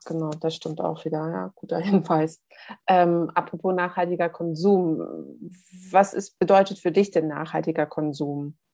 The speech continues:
Also, ähm, wie schaust du, also jetzt auch gar nicht mal nur jetzt Textilien,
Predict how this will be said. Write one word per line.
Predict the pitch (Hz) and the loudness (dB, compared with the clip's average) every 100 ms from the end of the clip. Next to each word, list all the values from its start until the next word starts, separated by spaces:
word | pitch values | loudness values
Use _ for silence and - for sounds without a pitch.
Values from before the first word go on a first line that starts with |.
| _ | _
Also, | 151 151 165 165 - | -2 4 6 6 6
ähm, | 165 160 160 156 160 - _ _ _ _ _ _ - _ _ _ _ _ - - | 2 4 2 0 -4 -10 _ _ _ _ _ _ -20 _ _ _ _ _ -16 -4
wie | 185 180 | -2 -2
schaust | - 185 180 | 4 4 4
du, | - | 2
also | 165 | 4
jetzt | 190 190 | 2 2
auch | 170 - | -2 0
gar | 170 | -2
nicht | 185 | -2
mal | 185 | -4
nur | 175 175 185 190 185 - | -2 -2 2 4 2 0
jetzt | 190 - | -6 -6
Textilien, | - - - 196 196 202 170 160 156 160 | -10 -10 -4 2 6 6 6 2 2 -8